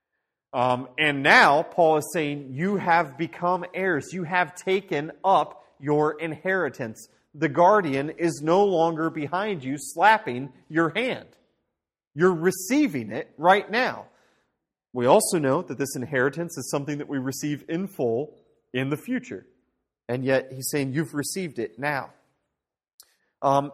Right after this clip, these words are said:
as a child, so back then, children were treated as slaves. Uh, this, don't, don't picture, uh, although, yeah, I'm sure there was plenty of whipping to go around. Uh, you don't need to picture whips and, uh, you know,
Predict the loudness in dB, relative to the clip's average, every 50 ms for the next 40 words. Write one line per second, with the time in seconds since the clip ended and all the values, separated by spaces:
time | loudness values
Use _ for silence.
0 | -2 2 2 2 2 0 -6 -4 -2 0 2 2 2 0 -2 -4 -4 -6 -4 0
1 | 4 4 4 4 2 -4 -4 -2 -2 -2 -4 -8 -12 -14 -12 -4 -2 -2 -2 -2
2 | -4 -8 -8 -10 -12 -12 -14 -12 -10 -8 -8 -6 -6 -8 -8 -10 -10 -6 -4 -2
3 | -2 -2 -2 -4 -8 -12 -16 _ _ _ _ _ -16 -16 -14 -8 -6 -4 -4 -4
4 | -4 -8 -12 -18 -20 -20 _ _ _ _ _ _ -8 -4 -2 -2 -2 -4 -4 -4
5 | -4 -4 -6 -10 -14 _ -4 -2 -2 -2 -2 -4 -4 -2 0 0 0 -2 -6 -12
6 | -4 -4 -4 -4 -4 -8 -8 -6 -4 -4 -4 -4 -6 -4 -2 0 0 2 0 0
7 | -2 -2 -2 -2 0 0 -2 -2 -4 -8 -12 -16 _ _ -8 -6 -6 -6 -6 -12
8 | -12 -12 -10 -10 -8 -8 -10 -10 -12 -12 -10 -8 -6 -6 -8 -8 -4 -2 -2 -2
9 | -2 -6 -8 -8 -6 -4 -4 -4 -4 -4 -6 -6 -6 -8 -10 -12 _ _ _ _
10 | _ -4 -2 -2 -2 -2 -2 0 0 0 0 0 -4 -4 -2 -2 -2 -4 -6 -10
11 | -12 -8 -6 -6 -6 -6 -8 -8 -6 -6 -6 -6 -8 -10 -12 -8 -2 0 2 2
12 | 2 0 -4 -14 -12 -12 -12 -14 -12 -8 -6 -4 -4 -4 -4 -4 -4 -2 0 0
13 | -2 -2 -6 _ _ _ _ -10 -6 -4 -4 -4 -4 -6